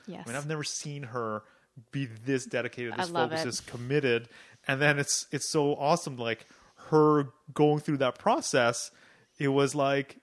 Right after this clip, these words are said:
Speaker 2: you got to see
Speaker 1: Yes.
Speaker 2: and have that be re-, reignited inside of you.
Speaker 1: Yes, it's
Speaker 2: And then now
Speaker 1: amazing.
Speaker 2: it's ti-, now you're like, it's time. It's time to
Speaker 1: Yes.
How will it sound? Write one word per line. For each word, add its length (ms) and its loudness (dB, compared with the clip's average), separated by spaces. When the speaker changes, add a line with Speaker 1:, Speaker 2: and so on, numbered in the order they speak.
Speaker 2:
you 160 -2
got 220 8
to 60 0
see 460 0
Speaker 1:
Yes. 480 -6
Speaker 2:
and 280 -2
have 280 2
that 180 6
be 120 2
re-, 400 0
reignited 1080 -2
inside 320 2
of 60 2
you. 420 2
Speaker 1:
Yes, 360 -4
it's 140 -8
Speaker 2:
And 100 0
then 120 6
now 200 6
Speaker 1:
amazing. 20 8
Speaker 2:
it's 140 2
ti-, 220 -12
now 220 0
you're 400 0
like, 200 -4
it's 120 -6
time. 460 -8
It's 140 -10
time 360 -10
to 120 -8
Speaker 1:
Yes. 420 -4